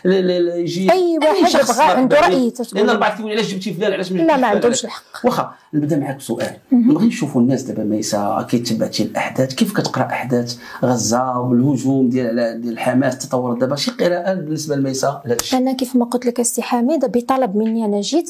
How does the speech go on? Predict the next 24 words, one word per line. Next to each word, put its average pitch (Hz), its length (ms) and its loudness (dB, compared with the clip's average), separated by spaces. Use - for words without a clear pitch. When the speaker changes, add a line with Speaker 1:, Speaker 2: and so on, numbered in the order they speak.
Speaker 1:
مم. 151 80 -6
Speaker 2:
لان 262 320 2
من 240 120 2
بعد 180 240 -2
سنه 269 280 0
ديال 233 200 2
الغياب 220 380 0
بسبب 220 380 -2
بعض 190 260 0
الضغوطات 233 760 0
اللي 226 180 2
غادي 226 240 0
نكشفها 233 400 -2
في 196 100 -4
هذا 208 120 -4
الحوار 240 460 2
واللي 233 160 0
وقعت 226 400 -4
لي 247 80 2
وخلاتني 226 500 0
نبعد 196 420 0
على 220 160 4
الساحه - 320 0
الاعلاميه، 214 760 2